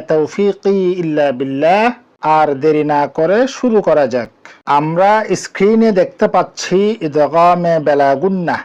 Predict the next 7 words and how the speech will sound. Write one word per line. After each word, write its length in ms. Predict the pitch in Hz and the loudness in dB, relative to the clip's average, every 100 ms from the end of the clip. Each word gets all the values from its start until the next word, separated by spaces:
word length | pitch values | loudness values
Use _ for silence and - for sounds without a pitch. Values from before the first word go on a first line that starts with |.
| - _ - | -12 _ -4
ইদগামে 840 | 143 156 151 185 208 208 214 208 | 0 0 2 2 2 2 2 2
বেলাগুন্নাহ 1120 | 175 170 170 165 175 190 185 175 165 - - | 2 2 2 0 -2 -4 -2 0 -2 -6 -4
অর্থ 300 | 139 131 - 170 208 247 330 - 127 | -2 -2 0 2 4 2 0 -8 -12
গুন্না 520 | 127 160 165 185 202 196 | -6 -6 -4 -2 -2 -4
ছাড়া 460 | - 180 196 202 | -2 0 2 2
মিলিয়ে 500 | 196 170 147 139 135 127 | 0 -4 -4 -2 -4 -4
পড়া। 380 | 127 127 139 | -4 0 -2